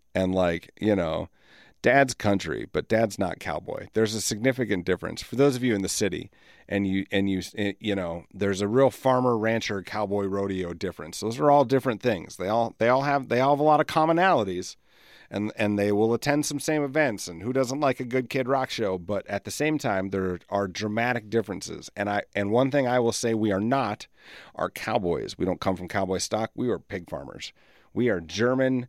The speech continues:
dock fishermen. That's who we come <laughs> from, from as people. So, you know, Pops gets into the buck and bull business,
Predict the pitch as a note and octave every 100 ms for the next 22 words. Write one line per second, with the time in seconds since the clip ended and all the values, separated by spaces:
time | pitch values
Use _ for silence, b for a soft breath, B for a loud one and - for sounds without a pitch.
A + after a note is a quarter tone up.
0 | b b b E2+ G2+ F2 - E2 - C2+
1 | B1+ F2+ - G2+ - G2 G#2+ G#2+ G#2+ -
2 | B2 G#2+ - - F3 C#3+ - C4 C4 -
3 | - G#3+ A3 G3 E3+ - G3+ D#3+ C3+ G#2
4 | _ B B B B B B B - F#3
5 | D#3 G3 G3+ E3 F3 - F3 F3+ E3+ F3+
6 | D#3 E3 D#3+ D3 C#3 D#3+ - C3+ A#2 G2
7 | G2+ F#2+ F#2 F2 -